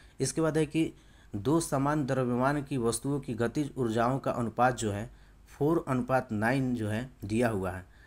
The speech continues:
तो उनके वेगों का अनुपात पूछ रहा है कितना होगा, तो ये दो अनुपात तीन होगा। ये कैलकुलेशन के द्वारा आप निकाल सकते हैं। गतिज ऊर्जा यानी कि काइनेटिक एनर्जी,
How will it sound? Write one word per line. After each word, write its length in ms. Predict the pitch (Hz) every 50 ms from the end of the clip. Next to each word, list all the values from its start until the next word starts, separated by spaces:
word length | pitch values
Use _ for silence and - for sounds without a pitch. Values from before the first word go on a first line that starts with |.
| - - -
तो 60 | 120
उनके 220 | 123 127 123 135
वेगों 380 | 117 107 113 131 135 131 156 165
का 140 | 165 - 147
अनुपात 480 | - 127 120 110 - 120 120 120 - -
पूछ 180 | 117 107 107
रहा 100 | 110 117
है 60 | 123 120
कितना 360 | - 104 - - 101 104 98
होगा, 240 | 95 90 90 92 95
तो 120 | - 113
ये 140 | 113 135 139
दो 240 | 117 101 131 139 143
अनुपात 440 | 143 139 120 113 - 127 123 123 -
तीन 180 | 110 104 98 95
होगा। 300 | 98 90 85 92 87 - - - - - - - - - -
ये 320 | - 131 147 160 165 - - - - - -
कैलकुलेशन 480 | 123 120 117 - 120 113 - - 135
के 100 | 127 135
द्वारा 200 | 123 127 127 127
आप 120 | 123 123 -
निकाल 280 | 113 110 104 123 123
सकते 300 | 117 120 120 117 - -
हैं। 120 | 127 120 107
गतिज 320 | 113 113 - 139 127 123
ऊर्जा 200 | 127 120 123 131
यानी 260 | 127 123 120 120 120
कि 100 | 113 120
काइनेटिक 440 | 117 - 110 104 104 98 - 127 123
एनर्जी, 400 | 123 120 120 117 110 113 131 139